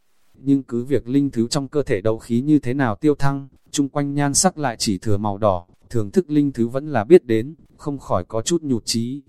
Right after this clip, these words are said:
nàng đây là muốn so Bắc Ảnh Tinh Nhu thấp suốt hai cấp sao? Không cần xem chỉ là hai cấp, mỗi một bậc chênh lệch lại là cực đại,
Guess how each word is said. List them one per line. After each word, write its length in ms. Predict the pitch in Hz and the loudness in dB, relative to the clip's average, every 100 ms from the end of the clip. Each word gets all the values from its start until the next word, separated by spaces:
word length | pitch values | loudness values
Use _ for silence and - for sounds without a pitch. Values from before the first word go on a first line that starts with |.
| _ | _
nàng 340 | - 110 101 | -4 -2 0
đây 140 | 127 135 | 2 2
là 140 | 107 | 2
muốn 220 | 107 113 | -2 -2
so 220 | - 143 | 0 2
Bắc 160 | 135 - | 2 0
Ảnh 180 | 131 92 | -2 -6
Tinh 300 | - 151 156 | -4 -4 0
Nhu 160 | 156 | 0
thấp 180 | 135 196 | 2 0
suốt 180 | - 180 | 0 0
hai 200 | 151 151 | 0 -2
cấp 180 | 143 185 | -2 -4
sao? 440 | - 156 151 139 135 _ _ _ _ _ _ _ _ | 2 4 4 2 -10 _ _ _ _ _ _ _ _
Không 220 | - 147 139 | -12 -10 -4
cần 180 | 117 98 | -2 2
xem 240 | - 147 | 2 0
chỉ 180 | - 104 | 0 -2
là 160 | 101 101 | 0 0
hai 180 | 139 | 0
cấp, 200 | 135 175 - _ - | 0 -2 -2 _ -14
mỗi 220 | 123 160 | -8 -6
một 200 | 156 104 | -6 -4
bậc 180 | 113 - | -4 0
chênh 240 | 151 143 | 0 0
lệch 180 | 127 101 | -2 -2
lại 200 | 113 104 | -4 -2
là 160 | 107 98 | -2 -2
cực 220 | 117 101 | -6 -6
đại, 240 | 110 98 | -4 -4